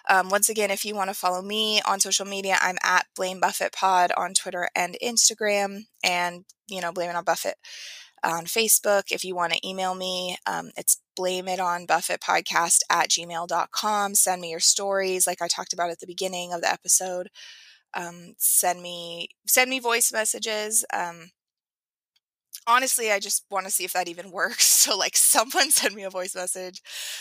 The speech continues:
uh, <laughs> so I can test it out. Um, but yeah, and I will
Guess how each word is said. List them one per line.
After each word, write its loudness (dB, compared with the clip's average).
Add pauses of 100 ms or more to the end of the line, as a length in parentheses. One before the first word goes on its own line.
(180)
uh, 4
<laughs> 0
so 2
I 6
can -4
test 2
it -4
out. 4 (440)
Um, -4
but 2
yeah, 4
and 2
I 4
will -2